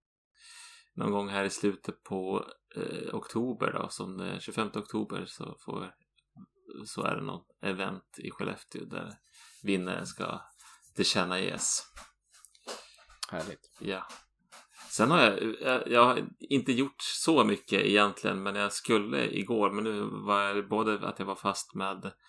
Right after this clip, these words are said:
Speaker 1: novellskrivandet och att Annika skulle ut med några kompisar inför att fira hennes födelsedag som då är, är idag.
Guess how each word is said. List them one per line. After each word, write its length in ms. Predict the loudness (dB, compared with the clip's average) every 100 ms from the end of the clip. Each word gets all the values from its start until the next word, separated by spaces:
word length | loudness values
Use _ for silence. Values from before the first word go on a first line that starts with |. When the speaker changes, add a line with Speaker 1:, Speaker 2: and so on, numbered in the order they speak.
| -20 -20 -14 -4
Speaker 1:
novellskrivandet 880 | 0 2 0 -4 -4 -2 -4 -8
och 320 | -8 -8 -8 -10
att 240 | -10 -8
Annika 440 | -4 -2 -4 -10
skulle 260 | -10 -8 -8
ut 300 | -8 -12 -14
med 280 | -12 -12 -14
några 280 | -12 -10 -10 -10
kompisar 520 | -12 -10 -10 -8 -6
inför 760 | -6 -8 -10 -8 -8 -10 -16
att 80 | -14
fira 440 | -10 -8 -6 -8 -10
hennes 500 | -12 -12 -10 -12 -12 -16 -20 _ -6
födelsedag 520 | -4 -4 -8 -10 -10
som 140 | -10 -14
då 100 | -14
är, 240 | -14 -10
är 140 | -8 -4
idag. 380 | 0 0 0